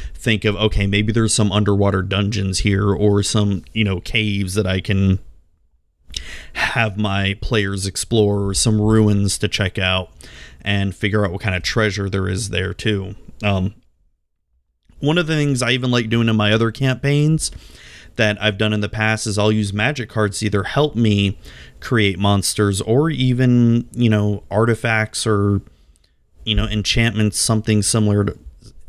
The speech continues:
something like that, you know. I mean, if you really want, look at what the, look at the Zendikar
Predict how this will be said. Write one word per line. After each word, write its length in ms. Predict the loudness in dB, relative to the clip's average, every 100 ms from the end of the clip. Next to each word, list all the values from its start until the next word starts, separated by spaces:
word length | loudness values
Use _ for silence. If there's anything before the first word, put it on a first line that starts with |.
| -4
something 300 | 0 0 2
like 180 | 0
that, 220 | 0 0 0
you 100 | 0
know. 180 | 0 -4 -10 -20 -12
I 120 | -2 0
mean, 200 | 0 0
if 220 | -2 -2
you 120 | -2
really 280 | 2 4 4
want, 360 | 4 2 0 0
look 260 | 0 2
at 200 | 0 -2
what 280 | -2 -2 0
the, 160 | -2 -2
look 320 | -2 0 0 0
at 140 | 0
the 160 | 2 2
Zendikar 920 | 2 2 2 2 2 4 4 2